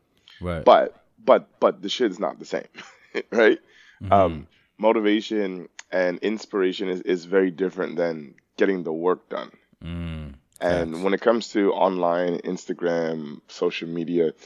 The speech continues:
Speaker 2: there's a lot of motivation, but because of the nature of the app, the speed of the dopamine hits,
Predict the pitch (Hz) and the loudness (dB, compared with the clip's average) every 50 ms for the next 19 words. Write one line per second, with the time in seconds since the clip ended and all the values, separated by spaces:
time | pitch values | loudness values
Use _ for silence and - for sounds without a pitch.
0 | - _ _ - 87 87 92 90 95 95 98 90 85 82 82 90 95 101 110 101 | -20 _ _ -6 -2 0 4 6 8 8 8 6 2 2 2 2 2 2 2 4
1 | 101 104 104 104 - - 120 131 139 123 _ - 95 87 78 - - _ _ _ | 4 4 4 4 2 -2 -2 -4 -6 -8 _ 4 6 6 6 4 0 _ _ _
2 | _ _ _ _ _ _ - 95 - - 110 110 110 104 95 95 92 92 95 101 | _ _ _ _ _ _ -12 -10 2 4 4 4 4 2 -2 -2 0 2 0 0
3 | 95 - 104 98 90 82 92 85 - - 82 85 85 - - _ - 85 - - | 0 2 2 2 2 2 0 0 2 4 4 4 4 4 2 _ -10 -10 -10 -10
4 | - - _ 107 104 101 101 101 95 - - 82 87 85 82 73 73 87 82 76 | -16 -14 _ -6 -4 0 0 0 0 2 2 2 2 2 0 -4 -8 -8 -8 -2
5 | - 87 90 85 90 87 90 90 92 90 87 82 76 - _ _ _ _ _ _ | 0 0 0 0 -4 -6 -4 -4 -6 -6 -6 -8 -12 -14 _ _ _ _ _ _
6 | _ _ _ _ _ _ _ _ _ _ - 120 104 - - - - - | _ _ _ _ _ _ _ _ _ _ 4 4 4 4 2 -10 -18 -18